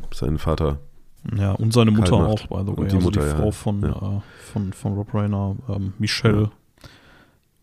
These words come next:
Speaker 2: äh, Singer ist sie tatsächlich, äh, ist, äh, ist auch, äh, umgebracht worden.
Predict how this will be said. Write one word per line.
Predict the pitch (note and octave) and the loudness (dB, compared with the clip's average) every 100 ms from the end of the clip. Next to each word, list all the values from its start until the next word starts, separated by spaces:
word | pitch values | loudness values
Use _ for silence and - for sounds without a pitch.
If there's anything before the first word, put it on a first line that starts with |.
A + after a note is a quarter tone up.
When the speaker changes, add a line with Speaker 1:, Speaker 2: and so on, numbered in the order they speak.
| _ _ - | _ _ 0
Speaker 2:
äh, | G#2 G2 | 2 2
Singer | - A2+ G#2 G2+ G#2 | 2 2 2 0 -2
ist | A2 | -4
sie | A#2+ | -4
tatsächlich, | - G#2 A#2+ - A#2 - | -4 -4 -4 0 0 4
äh, | A#2 A2+ | 6 6
ist, | - - | 4 0
äh, | A2 G#2+ G#2 G#2 | 2 4 4 2
ist | G#2+ - | -2 -4
auch, | G2+ - | -6 -6
äh, | G2+ G2+ G2+ - | -6 -4 -4 -2
umgebracht | A2 G#2 G#2+ G#2+ - | -2 -2 -2 -6 -8
worden. | A2 G#2 A2 | -8 -6 -8